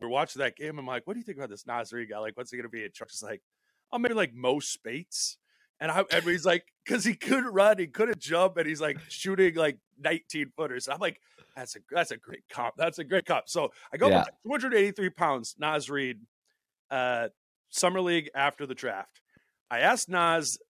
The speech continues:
Speaker 1: the other day how much he weighs now. He weighs two hundred twenty-seven pounds.
Speaker 2: Wow.
Speaker 1: So he lost fifty-six pounds in four years. He's got more of, like, a four build.
Speaker 2: Yeah.
Speaker 1: Uh, he's fast. He can handle jelly fam, whatever. Like,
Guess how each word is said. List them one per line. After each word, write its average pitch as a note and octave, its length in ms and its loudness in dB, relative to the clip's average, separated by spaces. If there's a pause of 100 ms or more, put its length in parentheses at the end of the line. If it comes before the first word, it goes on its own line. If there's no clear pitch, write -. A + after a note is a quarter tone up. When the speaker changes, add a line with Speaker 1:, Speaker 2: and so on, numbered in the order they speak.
Speaker 1:
the C3+ 100 -2
other D3+ 180 4
day C3+ 220 2
how A#2+ 120 -4
much C3+ 180 -6
he C3 100 -6
weighs B2 340 -2
now. A#2+ 220 -4
He A2+ 60 -10
weighs B2 140 -6
two - 140 -8
hundred E3 260 -6
twenty-seven B2 760 -6
pounds. - 480 -14 (180)
Speaker 2:
Wow. F2+ 200 8
Speaker 1:
So E2+ 60 6
he D#2 60 -2 (100)
lost - 180 -8 (100)
fifty-six A#3 580 -4
pounds D3+ 560 0
in C#3 140 -8
four D#3 320 0
years. C3 440 -4 (280)
He's D3 200 -8
got D#3+ 360 4
more D#3 320 2
of, C3+ 100 2
like, B2+ 220 0
a A#2 80 -10
four C#3+ 400 -2
build. A2+ 480 -4 (580)
Speaker 2:
Yeah. A#2 200 0
Speaker 1:
Uh, G2+ 40 -6 (120)
he's C#3 180 -14 (100)
fast. D#3 380 4
He D3 100 -10
can B2 180 -10
handle D3+ 460 0
jelly C#3 400 0
fam, D#3 440 0
whatever. D3+ 580 2
Like, C3+ 400 0